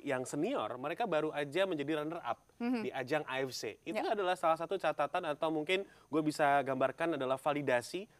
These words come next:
Speaker 1: seberapa kualitasnya dari Jordania
Speaker 2: Ya.
Speaker 1: yang saat ini sedang meningkat.
Speaker 2: Yes.
Speaker 1: Gitu.
Speaker 2: Betul.
Speaker 1: Dan tadi Labib bilang, eh, memang di Jordania tidak sebanyak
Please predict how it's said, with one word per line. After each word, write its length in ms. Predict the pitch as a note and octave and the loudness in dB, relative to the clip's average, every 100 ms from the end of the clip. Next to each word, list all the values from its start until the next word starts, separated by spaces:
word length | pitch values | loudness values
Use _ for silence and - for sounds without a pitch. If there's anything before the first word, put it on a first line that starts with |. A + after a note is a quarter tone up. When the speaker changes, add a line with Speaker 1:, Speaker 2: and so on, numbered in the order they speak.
| _ | _
Speaker 1:
seberapa 720 | D#3 C3+ C#3 C3 - E3+ E3+ | -6 0 2 2 8 8 8
kualitasnya 720 | - D3+ D3 D#3 D3 D#3+ D3+ | 4 -2 2 0 0 -2 -2
dari 160 | C#3+ C3+ | -2 -2
Jordania 560 | B2+ C3 C3+ F3 G3+ E3 - | -2 -4 -2 -2 0 -2 -6
Speaker 2:
Ya. 160 | - D#3 | -4 -2
Speaker 1:
yang 80 | D#3 | 0
saat 240 | F3 F3 | -2 -2
ini 80 | G#3 | -4
sedang 240 | F#3+ D#3+ | -2 -2
meningkat. 480 | D#3+ E3 E3+ C#3 - - | 0 -2 -2 -4 -8 -4
Speaker 2:
Yes. 320 | G#3 F3+ - | -4 -4 -8
Speaker 1:
Gitu. 320 | A#2 - A2 - - | -8 -6 -8 -10 -18
Speaker 2:
Betul. 160 | A#3 | -2
Speaker 1:
Dan 80 | C#3 D#3+ | 0 2
tadi 160 | G3+ C#4 | 4 4
Labib 160 | C#4+ | 4
bilang, 480 | A#3 A3+ C#3+ C3+ - | 6 6 6 2 -2
eh, 420 | D3+ C#3+ C#3+ C#3 C#3 | 2 4 6 4 2
memang 400 | D#3+ A3+ B3 F3 | 2 2 2 6
di 400 | D#3+ D3+ D3 - | 6 6 4 0
Jordania 640 | C3+ D3 D3 D3+ E3+ G#3 - _ _ | 0 4 4 4 4 2 -2 _ _
tidak 480 | - E3 C#3 C#3+ - | -4 0 6 4 4
sebanyak 480 | - D#3+ C#3 C#3 | -4 2 4 4